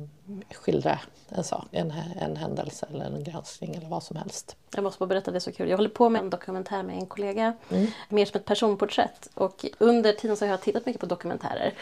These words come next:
Speaker 1: Mm.
Speaker 2: bland annat av Tom Aland. Eh, och jag märkte själv när jag började läsa in spikarna att jag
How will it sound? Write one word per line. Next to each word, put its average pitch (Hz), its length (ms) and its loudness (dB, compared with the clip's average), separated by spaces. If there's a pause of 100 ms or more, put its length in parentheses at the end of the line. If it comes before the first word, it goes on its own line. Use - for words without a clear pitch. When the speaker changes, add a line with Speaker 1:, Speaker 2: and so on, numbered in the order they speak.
Speaker 1:
Mm. 190 140 6
Speaker 2:
bland 214 200 4
annat 190 220 4 (240)
av 185 220 2
Tom 196 300 -2
Aland. - 520 4 (440)
Eh, 185 100 8
och - 100 6
jag 233 180 8 (100)
märkte 240 480 6
själv 214 280 6
när 202 80 2
jag 202 100 2
började 190 260 0
läsa 185 260 2
in 214 180 0
spikarna 196 800 0
att - 140 -2
jag 196 120 6